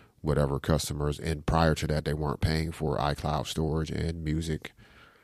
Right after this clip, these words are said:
uh, individually. So they're on a lot of the free tier stuff for Apple, right? And by default, and these are people who typically go through and set their phones up,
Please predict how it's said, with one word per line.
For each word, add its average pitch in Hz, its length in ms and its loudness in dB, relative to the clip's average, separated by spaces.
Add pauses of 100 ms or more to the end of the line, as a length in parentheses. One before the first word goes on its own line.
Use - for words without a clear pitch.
(320)
uh, 73 300 -8
individually. 76 880 2 (720)
So 76 540 2 (460)
they're 85 240 6
on 87 100 6
a 82 80 4
lot 80 220 4
of 69 60 -4
the 73 100 -2
free 90 280 2
tier 71 440 0 (260)
stuff - 380 0
for - 200 -2
Apple, 78 360 0
right? 73 340 -2
And 78 400 -6
by 78 160 4
default, 80 380 2
and 85 80 0
these 85 160 4
are 90 40 0
people 90 280 4
who 90 180 0
typically 80 340 -2
go 80 160 0
through 78 180 0
and 76 100 -2
set 71 160 0
their 73 120 0
phones 76 300 -4
up, 73 160 0